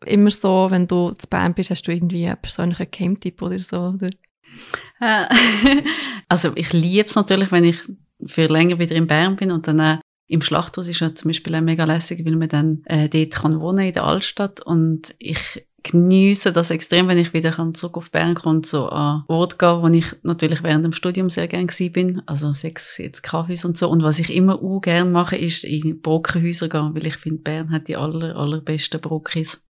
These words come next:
Speaker 2: Ich finde alle, ich finde alle extrem gut sortiert. <laughs>
Speaker 1: Und du hast jetzt auch gerade, ähm, das Schlachthaustheater angesprochen gehabt. Du bist ja eben als, das habe ich ja schon erwähnt gehabt, du bist als letztes im Schlachthaustheater zu sehen gewesen auf der Bühne.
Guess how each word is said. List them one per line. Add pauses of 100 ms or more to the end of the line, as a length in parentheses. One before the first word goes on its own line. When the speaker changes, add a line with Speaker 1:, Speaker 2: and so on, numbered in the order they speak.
Speaker 2:
Ich
finde
alle,
ich
finde
alle
extrem
gut
sortiert.
<laughs> (1500)
Speaker 1:
Und
du
hast
jetzt
auch
gerade,
ähm,
das
Schlachthaustheater
angesprochen
gehabt.
Du
bist
ja
eben
als,
das
habe
ich
ja
schon
erwähnt
gehabt,
du
bist
als
letztes
im
Schlachthaustheater
zu
sehen
gewesen
auf
der
Bühne.